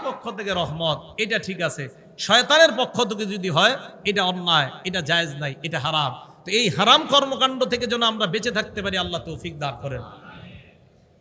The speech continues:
মুহররম মাস আসলে আরেকটা কথা হয়, আহলে বাইত। বলেন কি হয়?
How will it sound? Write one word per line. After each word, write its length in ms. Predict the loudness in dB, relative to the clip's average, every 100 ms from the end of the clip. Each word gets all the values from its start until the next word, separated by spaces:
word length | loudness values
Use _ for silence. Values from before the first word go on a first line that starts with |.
| _ _ -4
মুহররম 460 | 0 2 0 -2
মাস 220 | -2 -2
আসলে 260 | -4 -4 -2
আরেকটা 360 | 0 -2 -4 -6
কথা 240 | -4 -6
হয়, 160 | -6 -8 -4
আহলে 300 | -4 -2 -4
বাইত। 240 | -4 -4 -10 -20 -12
বলেন 200 | -6 -6
কি 160 | -6 -4
হয়? 180 | -4